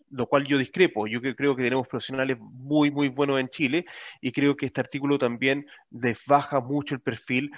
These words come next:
al, al, al desarrollo y al profesionalismo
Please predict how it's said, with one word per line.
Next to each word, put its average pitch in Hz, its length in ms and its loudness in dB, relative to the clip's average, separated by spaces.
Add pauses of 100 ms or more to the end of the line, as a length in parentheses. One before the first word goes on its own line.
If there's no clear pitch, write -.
(180)
al, 120 420 -2
al, 120 240 -2
al 110 320 -2
desarrollo 151 1000 0
y 120 160 -4
al 117 140 0
profesionalismo 143 760 -4